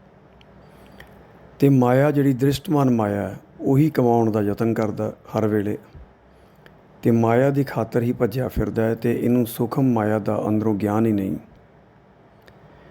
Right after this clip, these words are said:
ਫਿਰ ਫਰਮਾਨ ਕਰਦੇ ਨੇ, "ਜਬ ਕਿਛ ਪਾਵੈ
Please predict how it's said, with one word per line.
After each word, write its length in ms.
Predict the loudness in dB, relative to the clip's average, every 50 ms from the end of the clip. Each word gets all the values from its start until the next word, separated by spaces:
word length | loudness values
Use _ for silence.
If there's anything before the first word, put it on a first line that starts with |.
| -20 -20 -20 -20 -20 -20 -20 -20 -20 -20 -20 -20 -8 0
ਫਿਰ 180 | 2 4 4 4
ਫਰਮਾਨ 500 | 2 2 2 2 4 4 4 2 2 2
ਕਰਦੇ 320 | 2 2 2 2 2 2
ਨੇ, 360 | 4 4 4 2 2 0 0 -4 -6 -14 _ _ _ _ _ -12 -10 -4
"ਜਬ 320 | 0 0 2 2 0 0
ਕਿਛ 240 | -2 -2 -4 -4 -6
ਪਾਵੈ 640 | -4 0 0 2 2 2 2 2 2 2 0 -2